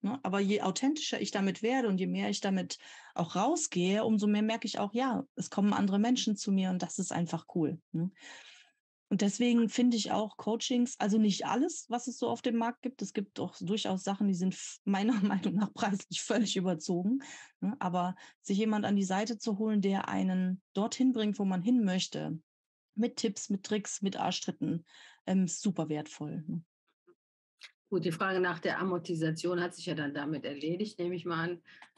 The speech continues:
Speaker 2: Ähm,
Speaker 1: Ja, das kannst du häufig nicht so eins zu eins, finde ich, sagen, ne? Also ich sag mal, wenn ich irgendwo, äh, keine Ahnung, zwanzig K investiere,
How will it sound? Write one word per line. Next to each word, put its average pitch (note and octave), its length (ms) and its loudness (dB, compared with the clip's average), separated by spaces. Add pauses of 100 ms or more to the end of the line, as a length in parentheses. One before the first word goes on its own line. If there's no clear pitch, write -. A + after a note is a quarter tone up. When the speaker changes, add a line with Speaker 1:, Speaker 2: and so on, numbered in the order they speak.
(160)
Speaker 2:
Ähm, F3 800 0
Speaker 1:
Ja, F#3 280 2
das - 140 -10
kannst A3 260 0
du A#3+ 80 4
häufig A#3 240 2
nicht A3+ 160 4
so A3 80 0
eins G#3 300 -2
zu - 100 -2
eins, A3 360 2
finde F#3+ 260 2
ich, - 280 -2
sagen, E3 500 0
ne? F3 280 0
Also F3+ 140 0
ich F3 80 0
sag F3+ 120 0
mal, F#3 140 2
wenn F#3+ 140 4
ich F#3+ 160 0
irgendwo, F3+ 600 0
äh, D#3 240 0 (220)
keine F3 260 0
Ahnung, F3+ 240 2
zwanzig F3+ 400 -2
K F3 220 0
investiere, G3+ 720 2